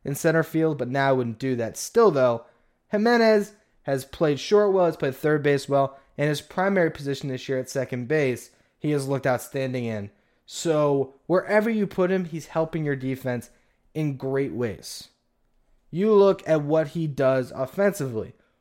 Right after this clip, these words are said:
We've seen him lay down a beautiful drag bunt. We've seen him get a triple so far,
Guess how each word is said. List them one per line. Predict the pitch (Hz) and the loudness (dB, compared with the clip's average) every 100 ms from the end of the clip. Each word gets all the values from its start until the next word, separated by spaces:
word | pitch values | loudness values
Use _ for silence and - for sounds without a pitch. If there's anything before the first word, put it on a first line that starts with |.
| _ | _
We've | 151 147 | -4 -4
seen | - 180 180 | -2 0 2
him | 185 151 | 0 0
lay | 147 151 | 0 0
down | 143 139 | 0 0
a | 131 | -2
beautiful | - 131 127 135 | -2 -2 -2 -4
drag | 139 160 156 151 135 | -4 0 2 2 -2
bunt. | 107 104 - _ _ | -8 -8 -14 _ _
We've | 156 165 | 0 0
seen | 160 - 175 175 | 0 -4 -2 0
him | 165 151 143 139 131 _ _ _ _ _ | -2 -2 -2 -2 -6 _ _ _ _ _
get | - 151 | 0 2
a | 156 | 2
triple | 147 - 254 220 165 | -4 -2 0 2 -2
so | - 131 | 0 -2
far, | 117 - 113 98 | -2 -2 -2 -2